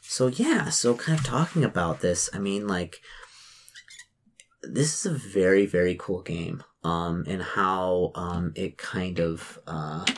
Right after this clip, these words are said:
you know, makes this kind of twisting story, um, you know, and kind of builds on one thing to another to kind of build this really rich narrative of,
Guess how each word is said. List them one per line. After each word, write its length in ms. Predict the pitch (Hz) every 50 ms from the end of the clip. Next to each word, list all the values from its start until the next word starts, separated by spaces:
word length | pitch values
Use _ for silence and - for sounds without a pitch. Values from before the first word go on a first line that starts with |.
| - - - - - - - - _ _ _ _ _ _ _ _ _ -
you 120 | 98 90
know, 200 | 90 90 87 - - _ _ _ _ _ _ _ -
makes 360 | 101 101 98 101 107 107 -
this 180 | - 95 85 -
kind 220 | - - 110 92
of 60 | 87 -
twisting 420 | - - 101 98 - - 92 85
story, 680 | - - - - 87 87 87 82 76 69 76 78 78 78 - -
um, 640 | 87 90 90 87 87 87 87 85 85 87 87 - - _ _ _ _ _ _ _ _ _ _ _ _ _ _ _ -
you 140 | 104 101 90
know, 240 | 90 85 85 87
and 100 | 87 87
kind 200 | - - 104 98
of 140 | 90 85 -
builds 320 | - 95 95 95 98 - -
on 260 | - 85 87 90 92
one 220 | 92 90 90 87
thing 200 | - 92 90 87
to 120 | 90 - 85
another 280 | 82 87 90 92 90
to 100 | 82 82
kind 220 | 82 - 98 90 87
of 120 | 82 -
build 240 | - 87 90 87 -
this 340 | 82 80 - - - - - _ _ _ _ - 71 - - -
really 300 | 90 101 95 90 92 90
rich 500 | 87 78 67 90 92 98 - - - -
narrative 640 | 87 87 87 90 87 82 - - 82 85 80 - - -
of, 380 | 82 82 82 80 82 - -